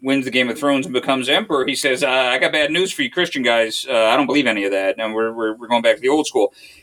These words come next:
He wants to rebuild the temple because that undercuts the legitimacy of Christianity. He knew exactly what he was doing 'cause he'd been raised as a Christian.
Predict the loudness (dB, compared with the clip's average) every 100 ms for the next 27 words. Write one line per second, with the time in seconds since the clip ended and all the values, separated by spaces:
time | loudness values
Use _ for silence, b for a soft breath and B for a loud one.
0 | B -6 0 0 2 0 0 -4 0 -2
1 | 0 0 0 -2 -8 -2 -2 0 -4 -4
2 | -4 -2 0 0 0 2 2 2 0 -2
3 | -2 -2 -8 -4 0 0 0 0 2 2
4 | 0 -2 0 0 0 -2 -2 0 0 2
5 | 2 0 -2 0 0 0 -2 0 0 0
6 | 0 0 0 -2 -6 -4 0 0 -2 -6
7 | -4 -6 -2 0 2 0 -2 -2 -2 -2
8 | 0 0 -8 -8